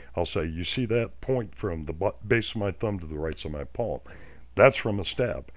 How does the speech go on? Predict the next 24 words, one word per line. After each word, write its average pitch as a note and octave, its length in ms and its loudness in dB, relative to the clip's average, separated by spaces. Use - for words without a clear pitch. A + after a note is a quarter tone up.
And F#2 100 0
now, E2 320 6
regular B2 420 8
gloves A#2+ 500 4
may G2+ 160 4
not F#2+ 300 6
have D#2 280 0
protected G2 500 -2
me, G#2+ 140 0
but E2 180 -4
the D#2+ 100 -4
cut F#2+ 280 -2
levels F2 360 -4
and D2+ 140 -6
the C#2+ 100 -8
stuff - 320 -6
we E2 80 -6
give F2 300 -2
you E2 200 -4
from F2 180 -4
doing F2+ 220 0
the D2 100 -2
hazard E2+ 380 0
assessment, F#2 560 -4